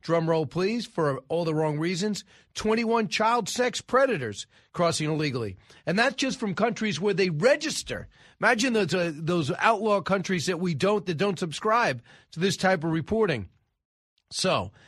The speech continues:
the Washington Post says this, it gives this advice to Democrats.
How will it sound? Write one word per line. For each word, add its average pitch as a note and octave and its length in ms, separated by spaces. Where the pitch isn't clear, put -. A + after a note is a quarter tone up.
the D#3 80
Washington G3+ 520
Post C3+ 480
says - 440
this, F#3 460
it D#3+ 180
gives D#3 260
this F#3 280
advice D#3+ 360
to D3+ 120
Democrats. - 720